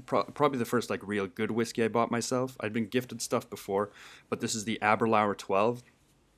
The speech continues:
Um, so it's, uh, it's a double cask mature, mature, uh, obviously a twelve-year-old, uh, single malt Scotch whiskey, um, but, uh, it's been matured both in, uh, you know, normal oak casks and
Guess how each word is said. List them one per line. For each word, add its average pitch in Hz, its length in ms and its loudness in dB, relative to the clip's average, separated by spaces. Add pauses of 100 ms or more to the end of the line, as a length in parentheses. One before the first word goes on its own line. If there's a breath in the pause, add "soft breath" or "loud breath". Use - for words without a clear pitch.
(280)
Um, 110 340 -2
so 123 140 0
it's, - 220 -2
uh, 110 400 2
it's 107 160 -6
a 110 40 -6
double 113 220 0
cask 113 300 0
mature, 104 400 -2
mature, 107 500 0 (760 soft breath)
uh, 104 160 2
obviously 110 320 2
a - 20 2
twelve-year-old, 104 680 4
uh, 101 220 2
single 107 320 0
malt 98 300 -2
Scotch - 420 -2
whiskey, 123 480 0 (220 loud breath)
um, 95 440 -2 (300)
but, 113 260 4
uh, 107 220 -2
it's - 140 -8
been 110 240 0
matured 110 400 -2
both 110 200 0
in, 101 220 -4
uh, 98 120 -4
you 101 140 -6
know, 101 120 -4
normal 101 480 -4
oak 101 260 -4
casks - 460 -4
and 98 260 -8